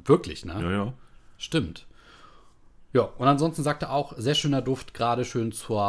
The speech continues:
Speaker 1: Advents- und Weihnachtszeit. Und damit schließt sich der Kommentar von Hidiona C.
Speaker 2: Ja, sehr geil.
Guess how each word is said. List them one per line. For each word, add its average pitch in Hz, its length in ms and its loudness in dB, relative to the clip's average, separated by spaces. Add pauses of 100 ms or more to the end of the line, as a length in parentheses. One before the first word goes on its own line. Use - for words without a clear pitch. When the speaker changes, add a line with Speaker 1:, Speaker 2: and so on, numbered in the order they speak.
(140)
Speaker 1:
Advents- 120 520 -2
und - 260 -6
Weihnachtszeit. 85 640 -6
Und 85 100 -6
damit 110 340 0
schließt 107 340 -6
sich - 160 -10
der 90 140 -6
Kommentar 85 420 -6
von 92 140 -6
Hidiona 80 460 -6
C. - 260 -8 (1200)
Speaker 2:
Ja, 82 120 -4
sehr 110 200 0
geil. 76 360 -4